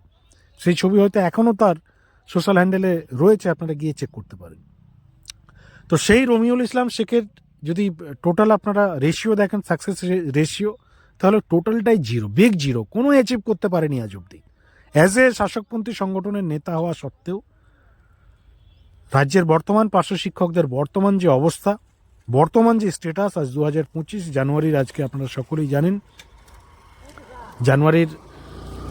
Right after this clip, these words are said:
জানুয়ারি মাস দু হাজার পঁচিশে এসেও পার্শ্ব শিক্ষকদের বেতন, সেই দু হাজার আঠারো সালে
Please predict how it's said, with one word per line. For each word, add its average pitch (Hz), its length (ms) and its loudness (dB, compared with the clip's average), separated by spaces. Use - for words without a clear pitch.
জানুয়ারি 170 360 4
মাস 202 320 2
দু 156 120 0
হাজার 165 280 2
পঁচিশে 170 380 -6
এসেও 165 220 -4
পার্শ্ব 147 280 -4
শিক্ষকদের 160 440 -6
বেতন, 131 380 -2
সেই 233 340 4
দু 196 160 -2
হাজার 180 260 0
আঠারো 160 360 -6
সালে 147 360 -2